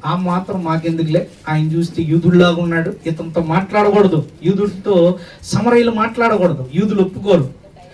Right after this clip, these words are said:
యూదులు సమరయుల్ని అంటరాని వాళ్ళుగా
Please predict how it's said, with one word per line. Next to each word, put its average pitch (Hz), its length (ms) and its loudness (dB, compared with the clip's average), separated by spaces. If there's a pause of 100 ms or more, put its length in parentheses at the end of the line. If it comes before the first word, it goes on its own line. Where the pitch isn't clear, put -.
(340)
యూదులు 208 460 6
సమరయుల్ని 208 600 0
అంటరాని 240 400 0
వాళ్ళుగా 220 360 2